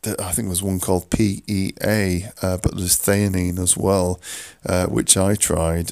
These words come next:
uh, which seemed to be very relaxing, and, and the theanine particularly,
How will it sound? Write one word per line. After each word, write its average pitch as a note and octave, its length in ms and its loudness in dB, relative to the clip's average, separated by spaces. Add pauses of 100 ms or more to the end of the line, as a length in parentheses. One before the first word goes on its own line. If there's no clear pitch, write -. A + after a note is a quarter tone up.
(120)
uh, A#2 200 2
which - 280 0
seemed F#3 360 2
to D3 100 2
be F#2+ 220 2
very G#2+ 360 4
relaxing, F#2+ 880 0
and, F#2 240 -2
and F#2+ 260 -2
the F2 40 -4
theanine G#2 600 2
particularly, F2+ 640 -2